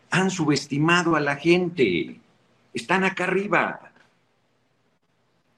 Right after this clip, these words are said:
Pues ni parecen compañeros, compañeras del movimiento, se tenía que decir y se dijo.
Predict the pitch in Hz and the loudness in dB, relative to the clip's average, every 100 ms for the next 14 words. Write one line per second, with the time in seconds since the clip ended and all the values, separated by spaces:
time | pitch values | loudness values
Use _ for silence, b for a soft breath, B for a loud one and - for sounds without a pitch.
0 | _ _ _ _ - 139 139 139 175 185 | _ _ _ _ -10 -8 -2 2 4 2
1 | 175 131 117 123 147 175 - 120 113 117 | 0 -2 -2 -2 -2 -4 -4 -4 -2 -2
2 | 147 156 113 95 101 123 151 127 113 113 | -2 -4 -4 -4 -2 -2 -2 -2 -6 -8
3 | 117 139 147 139 139 139 107 90 123 - | -8 -8 -10 -12 -14 -16 -14 -14 -14 -14
4 | 71 57 | -14 -16